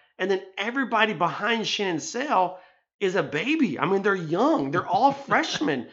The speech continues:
making their collegiate debuts, and so there's not the depth there. Oklahoma is dangerous offensively. I think they're more dangerous one through five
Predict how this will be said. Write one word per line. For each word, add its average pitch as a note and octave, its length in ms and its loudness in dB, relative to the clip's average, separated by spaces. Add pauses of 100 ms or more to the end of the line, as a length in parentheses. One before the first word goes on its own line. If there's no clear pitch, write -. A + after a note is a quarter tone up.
(220)
making G#3 380 2
their F#3 180 4
collegiate G3 540 -6
debuts, F3+ 560 0
and E3+ 220 -4
so F#3+ 120 -2
there's E3 220 -2
not E3 480 0
the D#3 100 -4
depth E3 560 -4
there. B2+ 400 -4 (640)
Oklahoma G3+ 840 0 (480)
is D#3 180 0
dangerous E3+ 800 0 (140)
offensively. C#3+ 960 0
I D#3+ 220 4
think A#3 340 -4
they're G3 140 0
more F3+ 280 0
dangerous D#3 500 -4
one E3+ 380 0
through G#3 180 -2
five A#2 680 2